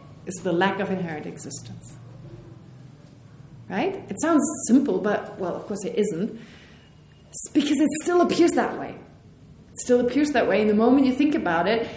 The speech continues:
you are up against that appearance, and suddenly you see only contradictions, because for you everything is inherently there, and being labeled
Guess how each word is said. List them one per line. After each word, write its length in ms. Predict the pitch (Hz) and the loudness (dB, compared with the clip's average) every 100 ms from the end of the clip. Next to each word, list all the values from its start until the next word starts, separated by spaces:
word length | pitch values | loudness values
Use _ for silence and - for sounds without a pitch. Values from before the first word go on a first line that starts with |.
| - | -6
you 200 | 202 190 | 2 2
are 140 | 196 | 2
up 140 | 277 269 | 0 0
against 360 | 240 262 226 | 6 6 6
that 140 | 233 196 | 4 2
appearance, 540 | - - 254 302 320 - - - - - - - - | 0 0 2 2 2 0 -4 -12 -20 -20 -20 -20 -8
and 120 | 196 190 - | 0 0 2
suddenly 540 | 196 208 208 196 - - | 2 2 2 2 -2 -4
you 240 | 214 220 | -4 -2
see 240 | 220 - 247 | 0 4 6
only 220 | 240 247 | 8 6
contradictions, 800 | 233 196 - 190 - - 269 - | 6 2 0 -4 -4 -2 -2 -2
because 360 | 220 - 202 - | -4 -2 -4 0
for 80 | 226 | 4
you 160 | 247 | 4
everything 360 | - 311 320 320 | 4 4 6 6
is 120 | 269 | 6
inherently 500 | 269 233 240 208 202 | 6 4 2 0 0
there, 480 | 202 175 175 254 - - - - | 0 0 -2 -4 -8 -16 -20 -2
and 200 | 214 214 | 4 6
being 280 | 240 240 220 | 8 8 8
labeled 560 | 226 233 233 359 427 | 10 10 10 8 6